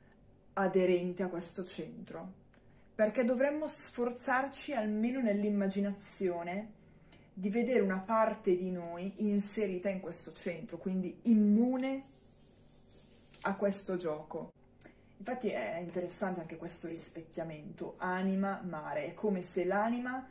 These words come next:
ehm, fosse un elemento estratto dalla molteplicità del mare, ma potesse in qualsiasi momento tornare a tuffarsi e tornare ad essere tutto.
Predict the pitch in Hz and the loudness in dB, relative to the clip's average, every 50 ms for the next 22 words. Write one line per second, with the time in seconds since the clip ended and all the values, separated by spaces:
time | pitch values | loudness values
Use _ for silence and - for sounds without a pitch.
0 | - - - - - - - - 180 170 165 170 165 160 160 160 160 165 160 208 | -18 -20 -20 -20 -18 -10 -4 -2 -2 -2 -2 -4 -8 -10 -12 -12 -12 -10 -10 -10
1 | 196 196 - - - - - - - 220 202 - - - 226 - - - - 240 | -10 -12 -14 -16 -20 -20 -14 -6 -2 0 2 2 2 2 2 -2 -2 -2 2 4
2 | 233 226 214 214 208 214 226 226 214 196 175 180 185 185 - 196 196 190 - - | 6 6 6 4 4 4 4 4 2 2 0 -2 -4 -2 -2 -2 0 0 0 -2
3 | - - 175 165 160 160 - - - 185 175 156 151 160 151 165 175 180 175 175 | 0 0 0 -2 -2 -4 -6 -6 -4 -4 -2 -2 -4 -4 -4 -4 -4 -4 -6 -4
4 | 175 170 160 165 165 165 - - 180 175 165 156 156 160 165 170 160 147 135 - | -6 -8 -6 -8 -10 -8 -6 -6 -4 -4 -4 -4 -4 -4 -6 -6 -6 -8 -8 -8
5 | 156 160 170 175 175 180 - 196 190 196 190 - - 220 208 196 185 175 180 - | -8 -8 -6 -6 -6 -4 -4 -2 -2 0 0 0 0 0 -2 -2 -4 -4 -4 -2
6 | 196 185 - - 202 202 208 202 175 160 160 165 - - 180 180 190 180 180 180 | -4 -2 -2 -2 0 0 0 0 -2 -2 -6 -8 -6 -4 -4 -2 0 0 0 -2
7 | 165 156 160 202 196 - 190 175 - - - 165 156 - - 180 180 - - - | -4 -6 -4 -6 -4 -6 -8 -8 -10 -10 -8 -8 -8 -8 -10 -10 -6 -4 -2 -2
8 | - 185 185 190 - - - - - - 180 180 - 196 190 180 175 165 165 165 | -2 -2 -4 -6 -10 -14 -20 -12 -8 -6 -4 0 0 0 0 0 -2 -2 -2 0
9 | 180 190 - - 185 170 175 170 165 - - - - 180 180 175 175 - - - | 0 0 0 0 -2 -2 -2 -2 0 2 2 2 2 2 0 0 -4 -10 -20 -16
10 | - - 160 - - - - - - 147 139 - - | -12 -12 -12 -12 -14 -20 -18 -14 -12 -12 -12 -12 -16